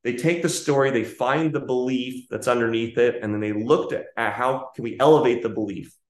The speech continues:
How can we get your belief to upgrade? We're always gonna have beliefs. You're not gonna get rid of them. It's just, how do you take a belief that's here and you upgrade it to here?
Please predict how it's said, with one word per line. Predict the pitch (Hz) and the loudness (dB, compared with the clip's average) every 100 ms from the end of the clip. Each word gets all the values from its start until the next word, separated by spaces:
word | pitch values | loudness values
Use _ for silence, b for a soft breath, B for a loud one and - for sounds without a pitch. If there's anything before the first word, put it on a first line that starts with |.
| _ | _
How | 123 | -2
can | 156 156 | -2 -2
we | 151 | -2
get | 147 | -2
your | 135 | -4
belief | 113 120 123 - | -6 -6 -6 -8
to | - | 0
upgrade? | 123 - - 87 - | 2 2 -2 -6 -2
We're | 120 | 6
always | 175 247 | 8 8
gonna | 233 156 | 4 0
have | 127 127 - | 2 0 0
beliefs. | 95 87 78 - | -4 -6 -10 -2
You're | 147 | 0
not | 165 | 2
gonna | 123 | 2
get | 107 95 | 0 0
rid | 101 143 | 2 4
of | - | 2
them. | - - - _ _ - | -2 -12 -16 _ _ -4
It's | 160 | 0
just, | 180 180 | 0 2
how | 233 | 0
do | |
you | 254 | 0
take | - 185 | -2 0
a | 170 135 - - - | 0 -4 -10 -20 -10
belief | 139 160 190 | 0 0 0
that's | - 131 | -2 -4
here | - 262 185 120 151 151 - _ | -4 -4 -2 -2 -6 -8 -20 _
and | - | 0
you | 147 | 4
upgrade | 151 156 160 165 | 6 4 4 4
it | 156 | 4
to | 156 | 2
here? | 160 302 - - - | 4 6 4 -2 -12